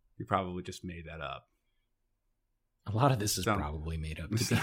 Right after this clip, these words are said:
Speaker 1: a lot of this,
Speaker 2: honest.
Speaker 1: a lot of this is probably made up.
Speaker 2: <laughs> Yeah.
Speaker 1: Um, but Darius, he takes the Persian empires to a new height when he, th-, the successor, Darius the First, Darius the Great. Um, so he expands the empire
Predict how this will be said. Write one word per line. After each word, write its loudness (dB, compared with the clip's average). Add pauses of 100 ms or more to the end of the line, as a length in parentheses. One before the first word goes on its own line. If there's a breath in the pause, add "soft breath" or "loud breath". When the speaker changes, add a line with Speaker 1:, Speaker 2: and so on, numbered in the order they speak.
Speaker 1:
a 10
lot 12
of 12
this, 12
Speaker 2:
honest. 8
Speaker 1:
a -2
lot 12
of 8
this 6
is 8
probably 2
made -4
up. -6
Speaker 2:
<laughs> -20
Yeah. 4 (920 loud breath)
Speaker 1:
Um, 2 (760)
but 4
Darius, 6
he 0
takes 0
the -2
Persian 4
empires 0
to -2
a -4
new -4
height -8
when -6
he, -6 (640)
th-, -6
the -6
successor, -4
Darius -2
the -6
First, -8
Darius -4
the -8
Great. -8 (400)
Um, -4
so 0
he 6
expands 0
the 4
empire 4